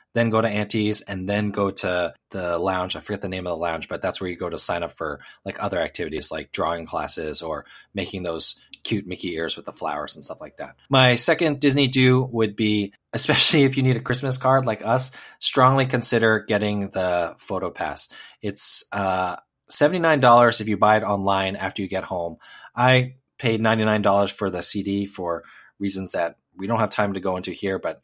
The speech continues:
I basically paid twenty extra dollars to make sure that I got the pictures. You get all your pictures from your Aulani vacation.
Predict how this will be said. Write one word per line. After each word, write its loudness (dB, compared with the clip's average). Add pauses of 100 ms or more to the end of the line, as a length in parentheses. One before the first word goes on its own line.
I -8
basically -2
paid -8
twenty -8
extra -10
dollars -4 (300)
to -6
make -4
sure 2
that 0
I 0
got -4
the -10
pictures. -2 (360)
You -8
get -6
all 6
your 4
pictures 0
from -2
your 0
Aulani -2
vacation. -6